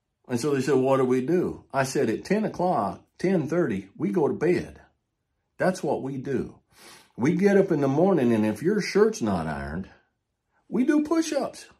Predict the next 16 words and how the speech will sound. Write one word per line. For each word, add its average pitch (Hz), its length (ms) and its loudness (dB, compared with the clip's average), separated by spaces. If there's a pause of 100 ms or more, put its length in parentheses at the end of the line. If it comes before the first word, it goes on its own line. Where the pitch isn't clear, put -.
(640)
Twenty-five 226 540 4
push-ups, 226 460 0
big 180 340 2
deal. 185 280 4
We 190 180 2
got 185 220 2
a 165 60 -2
good 165 220 2
night's 185 320 0
sleep 113 360 -2
and 117 120 0
we 131 80 0
go 139 240 2
to 180 60 2
class 131 460 -4
fresh 78 580 -8